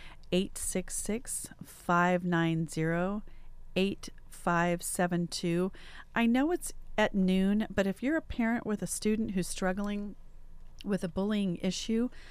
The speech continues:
you might consider, you know, that something like this done together could be a benefit if, uh, if you just haven't opened that dialogue with your child,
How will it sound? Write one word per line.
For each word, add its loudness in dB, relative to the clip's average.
you 2
might -4
consider, 2
you 2
know, 4
that -4
something 2
like 2
this 2
done 2
together 4
could -2
be 2
a 4
benefit 0
if, 2
uh, 2
if 0
you 2
just -4
haven't 2
opened 0
that 0
dialogue 2
with -4
your -4
child, 0